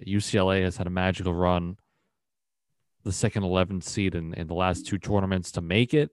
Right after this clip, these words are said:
with Loyola Chicago, obviously the last eleven seed to do it. So something about the eleven seed, I guess it has some kind of magic, but I mean, their run has to end here, right? I mean, they're not gonna lose to Jalen Suggs, Drew Time,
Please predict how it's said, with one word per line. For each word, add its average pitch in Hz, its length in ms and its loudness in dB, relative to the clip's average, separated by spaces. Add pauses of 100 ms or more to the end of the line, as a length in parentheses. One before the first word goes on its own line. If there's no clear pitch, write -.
with 92 320 -2
Loyola 92 340 2
Chicago, 127 520 0
obviously 123 380 0
the 101 80 -6
last 107 520 -4 (540)
eleven 107 300 2
seed 104 180 -2
to 98 80 -4
do 98 220 4
it. 101 140 2
So 90 140 -2
something 113 280 -2
about 98 180 0
the 92 80 -4
eleven 92 340 0
seed, 98 480 -4 (560)
I 98 80 -4
guess 90 180 -2
it 95 100 -6
has 92 260 -2
some 98 180 -8
kind 92 180 0
of 85 80 0
magic, 87 540 0
but 80 200 0 (880)
I 87 120 -2
mean, 85 160 0
their 98 180 6
run 90 220 4
has 101 280 2
to 95 80 -2
end 85 200 -2
here, 90 240 2
right? 90 320 -2
I 90 80 -4
mean, 82 100 -4
they're 87 100 -4
not 95 140 -2
gonna 87 180 -2
lose 85 440 2 (580)
to 80 460 -2
Jalen 85 340 0
Suggs, 90 520 2
Drew 90 180 -2
Time, 87 640 -2